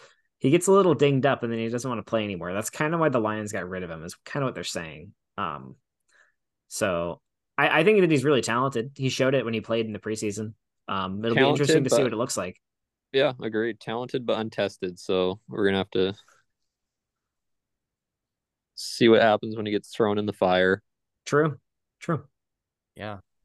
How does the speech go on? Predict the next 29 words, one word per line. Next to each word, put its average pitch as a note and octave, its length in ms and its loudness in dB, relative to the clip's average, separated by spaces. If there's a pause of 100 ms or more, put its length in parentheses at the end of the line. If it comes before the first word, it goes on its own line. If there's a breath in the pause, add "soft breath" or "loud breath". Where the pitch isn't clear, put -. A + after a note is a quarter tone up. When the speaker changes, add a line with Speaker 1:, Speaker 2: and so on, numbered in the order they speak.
(260)
Speaker 3:
You G2+ 80 -8
know, A#2 100 -2
like A#2+ 160 0
I A#2 40 0
said, G#2+ 200 -4
I'd F#2 160 -4
start G#2 300 -4
Njoku F2+ 420 -4
over F#2 380 0
Schultz F#2+ 460 0
to F#2+ 80 -6
start. A2 460 2
I - 40 -6
think F2+ 160 -6
the - 60 -6
team's E2 300 -2
gonna F2 140 -2
be E2+ 120 2
better, E2+ 400 2 (140)
obviously, F#2 600 -2
based E2+ 320 -4
on E2 100 -2
my D#2+ 100 -2
roster. F2 540 0
Um, E2+ 380 -2 (560)
uh, D#2+ 320 -4 (380)
and G2 260 2
I F#2 100 2
think, B2+ 280 -4